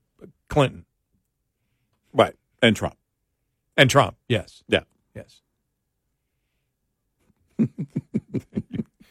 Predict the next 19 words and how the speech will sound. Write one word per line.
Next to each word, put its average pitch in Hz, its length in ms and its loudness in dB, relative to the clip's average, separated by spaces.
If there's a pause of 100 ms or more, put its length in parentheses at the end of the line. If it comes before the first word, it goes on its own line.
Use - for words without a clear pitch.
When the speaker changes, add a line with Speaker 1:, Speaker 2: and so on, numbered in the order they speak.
(100)
Speaker 1:
Thank 202 280 -2
you 180 60 4
for 123 160 0
adding 120 260 2
Trump. 123 320 0
I 107 80 0
forgot - 360 -6
about - 320 -6
that. - 160 -4 (840)
Speaker 2:
He 156 120 8
might 165 420 4
be 139 160 0
the 131 200 0
only 131 220 0
Speaker 1:
Hmm. 107 60 -2
Speaker 2:
billion. 123 420 2
No, 208 280 2 (140)
he's 135 220 -4
not, 175 300 2